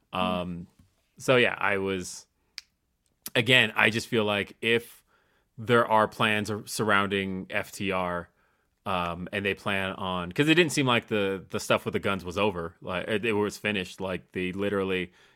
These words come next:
Speaker 2: last time F T R was referenced, it was the Guns doing a funeral segment for F T R. They did the F T R I P stuff. I don't think they're done. And so, uh,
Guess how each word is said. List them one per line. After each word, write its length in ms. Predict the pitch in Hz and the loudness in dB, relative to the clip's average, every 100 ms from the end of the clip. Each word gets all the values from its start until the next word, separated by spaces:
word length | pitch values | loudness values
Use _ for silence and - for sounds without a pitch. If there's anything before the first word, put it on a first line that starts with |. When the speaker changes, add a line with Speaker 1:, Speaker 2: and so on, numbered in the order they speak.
| _ _ - | _ _ -6
Speaker 2:
last 340 | 107 104 - | 2 2 2
time 420 | - 101 95 95 92 _ - | 2 2 2 -2 -8 _ -4
F 180 | 107 - | -4 -2
T 120 | 113 | 0
R 100 | 95 | 0
was 160 | 92 104 | 0 0
referenced, 480 | 104 - 92 - | -2 -2 -8 -6
it 100 | 107 | -6
was 260 | 98 95 87 | -4 -6 -6
the 100 | 104 | -6
Guns 420 | 85 98 98 90 | -4 -2 -2 -6
doing 280 | 90 92 92 | -6 -4 -4
a 60 | 92 | -6
funeral 360 | 107 98 92 | -4 -2 -4
segment 420 | 90 92 92 92 | -2 -4 -4 -10
for 560 | - 104 95 92 92 85 _ _ - | -8 -6 -2 -2 -4 -6 _ _ -8
F 160 | 98 | -8
T 140 | - 98 | -4 0
R. 240 | 101 98 | 2 2
They 100 | 92 | 0
did 140 | 90 87 | -6 -6
the 140 | 92 | -4
F 100 | 92 | -4
T 160 | - 98 | -4 -2
R 180 | 92 87 | 0 -2
I 80 | |
P 180 | 90 107 | -4 -8
stuff. 340 | 98 - 87 _ _ _ _ | -8 -8 -10 _ _ _ _
I 100 | 113 | 2
don't 160 | 117 113 | 2 2
think 140 | 101 | -2
they're 140 | 90 | -2
done. 340 | 87 101 92 85 _ _ _ - - | 0 0 -2 -6 _ _ _ -16 -8
And 140 | 98 | -8
so, 640 | - 101 90 90 90 87 85 _ _ _ - | -4 -2 -2 -2 -2 -4 -8 _ _ _ -10
uh, 500 | 87 85 85 87 82 | -6 -4 -6 -6 -8